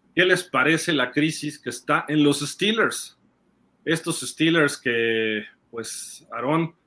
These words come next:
ya decían, "Fire Matt Canada", seis puntos nada más a los Tejanos, un equipo en total reconstrucción, iniciando, tienen cuatro juegos, este equipo es nuevo, y que les ganen treinta a seis.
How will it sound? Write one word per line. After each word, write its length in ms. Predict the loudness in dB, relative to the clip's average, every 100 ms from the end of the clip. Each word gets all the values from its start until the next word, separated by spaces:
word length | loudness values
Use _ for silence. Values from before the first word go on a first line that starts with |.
| _ _ _ _ -8
ya 200 | 0 2
decían, 420 | 4 4 4 2
"Fire 300 | 2 4 6
Matt 240 | 4 2
Canada", 600 | 0 0 0 0 -2 -4 _ _ _
seis 320 | -8 0 0 0
puntos 400 | -2 0 0 0
nada 180 | 2 2
más 220 | 2 0
a 40 |
los 180 | 0 -2
Tejanos, 420 | -6 -2 0 0
un 120 | -2 -2
equipo 360 | -4 -6 -4
en 40 | -4
total 300 | -2 0 0
reconstrucción, 800 | -2 -4 -8 -12 -4 -2 0 -2
iniciando, 680 | -4 -2 0 2 0 -2 -10 _
tienen 300 | -4 -2 -2
cuatro 260 | -2 -2 0
juegos, 380 | 2 2 2 -2
este 160 | -4
equipo 280 | -6 -6 -4
es 60 | -2
nuevo, 380 | 0 0 -2 -8 _ _ _ _ -18
y 140 | -12
que 100 | -10
les 160 | -6 -2
ganen 320 | -2 -2 0
treinta 380 | 0 0 -4 -10
a 20 |
seis. 560 | -8 -8 -8 -14 -20